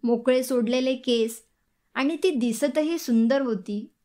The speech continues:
ती कॅब बुक करून त्या तिच्या पहिल्या घराच्या ॲड्रेसवर निघाली. काही वेळाने ती मानसीच्या घरी पोहोचली.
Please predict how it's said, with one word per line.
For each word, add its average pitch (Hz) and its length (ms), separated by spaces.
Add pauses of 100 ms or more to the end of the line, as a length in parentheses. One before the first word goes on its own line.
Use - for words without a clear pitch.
(760)
ती 262 220
कॅब 240 360
बुक 262 340
करून 277 300 (160)
त्या 311 160
तिच्या 339 220
पहिल्या 247 420
घराच्या 285 480
ॲड्रेसवर 233 560
निघाली. 226 640 (1300)
काही 247 280
वेळाने 269 640 (260)
ती 339 80
मानसीच्या 262 600
घरी 269 260
पोहोचली. 226 640